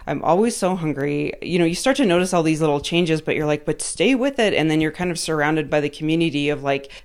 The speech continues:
people counting lemons and gum, and you're like, "What?" And it's very confusing. It just is really, really confusing. And so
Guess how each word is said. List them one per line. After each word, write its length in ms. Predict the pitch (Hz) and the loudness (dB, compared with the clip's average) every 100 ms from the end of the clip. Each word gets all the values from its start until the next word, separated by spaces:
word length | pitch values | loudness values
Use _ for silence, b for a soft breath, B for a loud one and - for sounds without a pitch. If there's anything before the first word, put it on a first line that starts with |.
| - | -10
people 360 | 180 170 160 | -8 -2 -4
counting 400 | 156 165 156 143 | -2 -4 -2 0
lemons 360 | 143 165 156 147 | 2 2 0 -2
and 140 | 143 | -2
gum, 280 | 156 165 160 | 2 2 2
and 80 | 147 | -2
you're 100 | 143 | -2
like, 180 | 143 139 | -4 -4
"What?" 420 | 190 311 320 269 | -2 0 -2 -4
And 280 | 202 190 165 | -2 -2 -2
it's 180 | 190 185 | -4 2
very 240 | 180 226 | 4 4
confusing. 560 | 220 151 - 143 139 139 | 0 -6 -4 -4 -6 -8
It 120 | 160 | -6
just 200 | 165 160 | -4 -4
is 160 | 160 143 | -6 -4
really, 280 | 160 165 | 0 2
really 180 | 156 147 | 2 0
confusing. 560 | 143 139 143 - - - | -2 -8 -8 -10 -8 -8
And 100 | 160 | -4
so 400 | 180 160 151 | 0 2 2